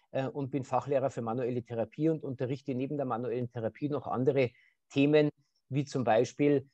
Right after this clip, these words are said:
funktionelle Schuheinlagen in der Physiotherapie, Atlas-Therapie, Kiefergelenkstherapie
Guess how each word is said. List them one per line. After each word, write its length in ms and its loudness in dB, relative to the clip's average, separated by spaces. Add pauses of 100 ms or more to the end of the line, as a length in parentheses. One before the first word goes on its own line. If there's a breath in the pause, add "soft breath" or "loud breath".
(120)
funktionelle 640 2
Schuheinlagen 640 0
in 80 -6
der 80 0
Physiotherapie, 920 2
Atlas-Therapie, 880 2
Kiefergelenkstherapie 1120 0